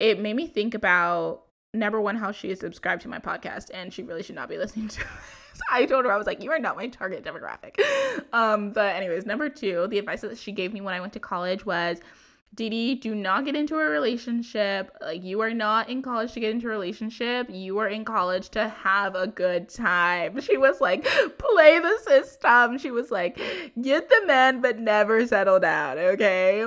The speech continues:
So my mom is a player, okay? If anybody wants to hear stories about my mom, she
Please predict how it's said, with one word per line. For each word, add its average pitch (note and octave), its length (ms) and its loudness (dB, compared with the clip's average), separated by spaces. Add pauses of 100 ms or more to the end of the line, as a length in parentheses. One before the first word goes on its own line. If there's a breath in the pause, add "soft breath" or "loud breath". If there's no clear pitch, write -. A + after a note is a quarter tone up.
(420 loud breath)
So G3+ 580 0
my A3 160 2
mom A3+ 400 -2
is G3+ 160 2
a A3+ 100 0
player, G3+ 680 -2 (120)
okay? F#3+ 680 0
If G#3+ 140 -4
anybody A3 460 0
wants B3 280 -6
to A#3+ 100 -8
hear G#3+ 280 -2
stories G#3 340 -4
about G#3+ 180 -4
my G#3 120 -6
mom, F3 380 -6
she G3+ 360 -8